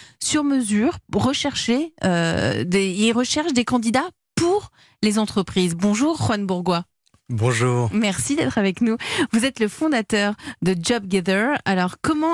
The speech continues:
Speaker 1: est née cette idée ? Vous faites matcher les candidats avec des jobs qui correspondent non seulement à leurs compétences, mais aussi à leur personnalité, à leurs souhaits. Comment,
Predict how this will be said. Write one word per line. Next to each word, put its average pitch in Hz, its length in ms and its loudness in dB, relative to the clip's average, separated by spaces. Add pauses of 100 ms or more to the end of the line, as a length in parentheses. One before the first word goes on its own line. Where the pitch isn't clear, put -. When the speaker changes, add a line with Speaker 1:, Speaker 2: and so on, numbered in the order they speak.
Speaker 1:
est 226 120 0
née 220 340 0
cette - 340 -2
idée ? 180 400 0
Vous 185 160 -2
faites 262 320 -2
matcher 240 600 0
les 180 180 0
candidats 220 640 0 (280)
avec 202 300 0
des 208 180 0
jobs 196 300 0
qui 254 80 0
correspondent 240 480 0
non 285 140 2
seulement 277 380 2
à 220 40 0
leurs 180 180 0
compétences, 214 580 0
mais 240 120 2
aussi 320 300 0 (240)
à 180 100 0
leur 170 200 0
personnalité, 214 840 -2
à 170 80 2
leurs 160 180 0
souhaits. 175 500 0
Comment, 247 220 0